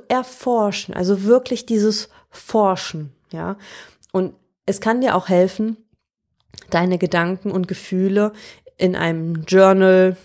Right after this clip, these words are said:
in einem Notizbuch, in einem digitalen Notizbuch zu, zu notieren, ja, um dann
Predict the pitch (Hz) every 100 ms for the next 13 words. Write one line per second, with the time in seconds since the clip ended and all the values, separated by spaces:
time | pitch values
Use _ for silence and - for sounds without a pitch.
0 | - - 170 165 160 165 165 - 196 196
1 | - 196 196 196 196 - - - - -
2 | _ _ _ _ _ 202 185 185 180 -
3 | 185 175 180 185 175 170 170 160 240 233
4 | 226 208 185 185 185 175 - 185 - -
5 | 185 185 175 175 - - - 185 180 180
6 | 175 - _ _ _ _ _ _ _ _
7 | _ _ _ _ _ _ _ - - 202
8 | 180 165 - 202 202 202 233 311 - _
9 | _ _ 185 175 180 226 - 180 175 175
10 | 175 170 - - 185 175